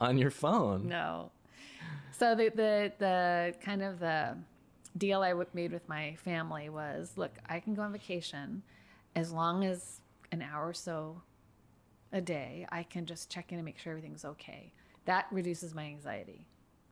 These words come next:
Speaker 2: And they've, they've allowed me to do that
Speaker 1: It's
Speaker 2: over the years.
Speaker 1: vacation anxiety, right?
Speaker 2: Yeah.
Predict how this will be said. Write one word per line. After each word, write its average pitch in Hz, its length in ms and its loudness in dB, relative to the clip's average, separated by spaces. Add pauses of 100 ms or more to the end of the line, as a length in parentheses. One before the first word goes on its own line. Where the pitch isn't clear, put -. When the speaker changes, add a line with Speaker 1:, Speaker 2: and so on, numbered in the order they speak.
(160)
Speaker 2:
And 175 300 0 (100)
they've, 185 260 0 (480)
they've 226 220 0
allowed 226 320 2
me 175 100 2
to 151 80 -6
do 151 180 -12
that - 260 -12 (180)
Speaker 1:
It's 117 60 2
Speaker 2:
over 160 80 0
the 160 60 2
years. 120 120 8
Speaker 1:
vacation 143 380 4
anxiety, 85 440 0
right? 98 320 6
Speaker 2:
Yeah. - 80 -4